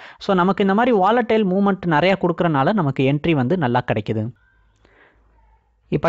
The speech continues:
டைம் பாத்தீங்கன்னா ஒரு செவன் ஃபார்ட்டி ஆகுது. மார்க்கெட் பாத்தீங்க அப்படின்னா நமக்கு கிடைச்ச என்ட்ரி ஃபர்ஸ்ட் டாரட்டை பிரேக் அவுட் பண்ணிருக்கு. So இப்படி தான் லைவ் மார்க்கெட்ல நமக்கு கிடைச்ச ஒவ்வொரு கால்ஸும் டார்கெட்டை பிரேக் அவுட் பண்ணிருக்கு. So பை கால் நமக்கு செவன் தேர்ட்டிக்கு அப்புறம் கிடைச்சதை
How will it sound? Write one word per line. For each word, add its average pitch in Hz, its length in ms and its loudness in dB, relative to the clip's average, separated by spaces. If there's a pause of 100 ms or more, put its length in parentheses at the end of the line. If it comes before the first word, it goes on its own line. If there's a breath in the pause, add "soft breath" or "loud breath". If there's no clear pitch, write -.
டைம் 190 200 2
பாத்தீங்கன்னா 202 360 2
ஒரு 185 160 2
செவன் 175 240 2
ஃபார்ட்டி 185 340 0
ஆகுது. 147 220 2 (320)
மார்க்கெட் 175 360 0
பாத்தீங்க 180 300 0 (140)
அப்படின்னா 151 280 0 (200)
நமக்கு 143 280 2 (240)
கிடைச்ச 170 220 0 (140)
என்ட்ரி 170 260 0
ஃபர்ஸ்ட் - 220 0
டாரட்டை 151 300 0 (120)
பிரேக் 127 200 0
அவுட் 127 160 -2
பண்ணிருக்கு. 110 340 -4 (580 loud breath)
So - 120 -4
இப்படி 190 180 2
தான் 233 120 4
லைவ் 196 200 2
மார்க்கெட்ல 196 440 0
நமக்கு 170 280 0
கிடைச்ச 165 280 0
ஒவ்வொரு 165 300 2
கால்ஸும் 156 340 0 (160)
டார்கெட்டை 147 440 2 (260)
பிரேக் 135 200 0
அவுட் 143 160 -4
பண்ணிருக்கு. 131 340 0 (500 loud breath)
So 160 180 0
பை 165 80 2 (120)
கால் 202 180 2 (280)
நமக்கு 147 240 -2
செவன் 175 220 2
தேர்ட்டிக்கு 175 260 0
அப்புறம் 165 240 0
கிடைச்சதை 160 280 0